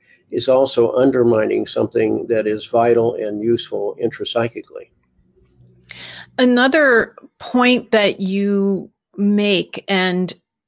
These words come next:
Speaker 2: you repeat it several times, is that you say, "Remember that all the things you do are logical."
Speaker 1: Yes, yes. We don't do crazy things. We do logical things if you understand the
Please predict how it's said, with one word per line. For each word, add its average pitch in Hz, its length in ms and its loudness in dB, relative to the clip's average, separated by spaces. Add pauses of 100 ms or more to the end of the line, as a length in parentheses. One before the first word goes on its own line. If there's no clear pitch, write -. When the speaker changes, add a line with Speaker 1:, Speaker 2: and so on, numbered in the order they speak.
Speaker 2:
you 208 200 0
repeat 220 440 0
it 254 120 0
several 190 380 0
times, 202 640 0
is 202 260 0 (140)
that 190 180 0
you 233 140 0
say, 247 260 2
"Remember 240 880 2 (280)
that 208 300 0
all 269 300 4
the 370 140 4
things 240 560 0
you 190 160 -2
do 220 480 2
are 202 180 2
logical." 190 920 -2 (600)
Speaker 1:
Yes, 110 320 0 (380)
yes. 113 240 2
We 135 160 0
don't 170 200 4
do 156 120 2
crazy 135 400 0
things. 95 400 -6
We 117 100 -2
do 117 220 0
logical 117 580 0
things 113 260 0 (120)
if 143 280 2
you 165 180 4
understand 110 840 -2 (720)
the 117 300 2